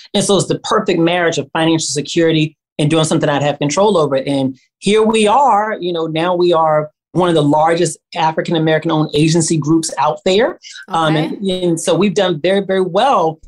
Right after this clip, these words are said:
Speaker 1: but it all started out with me just saying, "Let me try something different," because I just wasn't satisfied with my life at that time.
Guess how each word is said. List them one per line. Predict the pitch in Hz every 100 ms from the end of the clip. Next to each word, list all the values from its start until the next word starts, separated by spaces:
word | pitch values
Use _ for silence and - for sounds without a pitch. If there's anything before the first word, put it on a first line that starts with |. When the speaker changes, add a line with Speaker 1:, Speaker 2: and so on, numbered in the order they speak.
| -
Speaker 1:
but | 165
it | 175
all | 180 185
started | - 185 170 170
out | 175
with | 165
me | 170
just | 165 160
saying, | 170 160
"Let | 160 175
me | 170
try | - 160 156
something | - 170 - 156 -
different," | 202 196 - 147 -
because | 143
I | 147
just | 139 156 -
wasn't | 147 139
satisfied | 156 139 139 - 160 160
with | 139 131
my | 131 135 135 - -
life | 151 135 131
at | 143
that | 131 127
time. | 156 165 123